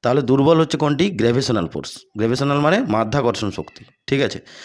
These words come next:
এই চারটি অপশানের মধ্যে সব থেকে দুর্বল কিন্তু মাধ্যাকর্ষণ শক্তি বা গ্র্যাভিটেশনাল ফোর্স। দেখো, এই টাইপের ট্রিক দিয়ে কোশ্চেন করতে গেলে কিন্তু অবশ্যই তোমরা প্লেলিস্টে গিয়ে দেখতে পারো, বিভিন্ন রকম আমাদের সায়েন্সের প্লেলিস্টে।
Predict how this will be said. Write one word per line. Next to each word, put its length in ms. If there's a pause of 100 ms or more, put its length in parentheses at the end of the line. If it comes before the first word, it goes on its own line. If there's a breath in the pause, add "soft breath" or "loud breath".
(160 loud breath)
এই 120
চারটি 400
অপশানের 340
মধ্যে 240
সব 200
থেকে 160
দুর্বল 300
কিন্তু 500 (180)
মাধ্যাকর্ষণ 520
শক্তি 240
বা 80
গ্র্যাভিটেশনাল 460
ফোর্স। 300 (520 loud breath)
দেখো, 120
এই 120
টাইপের 340
ট্রিক 240
দিয়ে 120
কোশ্চেন 340
করতে 240
গেলে 140
কিন্তু 220
অবশ্যই 320
তোমরা 260
প্লেলিস্টে 400
গিয়ে 100
দেখতে 240
পারো, 220 (240)
বিভিন্ন 260
রকম 340
আমাদের 260 (200)
সায়েন্সের 300
প্লেলিস্টে। 420